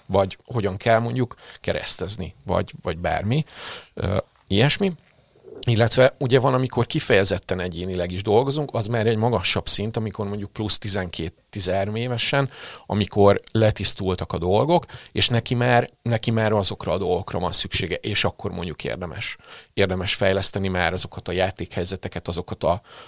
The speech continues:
ö, azokat a dolgokat. De csinálunk ugye ovi focitól el, ö, ovi focit is,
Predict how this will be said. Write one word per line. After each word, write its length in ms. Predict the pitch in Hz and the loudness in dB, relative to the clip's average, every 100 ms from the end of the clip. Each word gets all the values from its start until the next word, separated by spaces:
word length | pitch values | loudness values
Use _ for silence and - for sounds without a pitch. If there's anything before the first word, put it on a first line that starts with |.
| - | -18
ö, 360 | - 87 87 87 - | -6 0 4 4 4
azokat 420 | 98 95 - - | 2 0 -2 -4
a 40 | |
dolgokat. 480 | 90 82 92 - 80 | -2 -2 -2 -2 0
De 280 | 107 110 - - - 80 - | 4 4 4 -2 -12 -16 -14
csinálunk 520 | - - 110 104 98 95 | -6 -2 0 0 -2 -4
ugye 120 | - | -4
ovi 200 | 104 101 | -2 -2
focitól 500 | - 101 - - 113 | -4 -4 -4 -2 2
el, 220 | 85 92 - | 2 2 -2
ö, 120 | 104 | -2
ovi 220 | 107 117 | -2 -2
focit 380 | - 110 82 76 | -2 -2 -4 -6
is, 260 | 85 - | -4 -4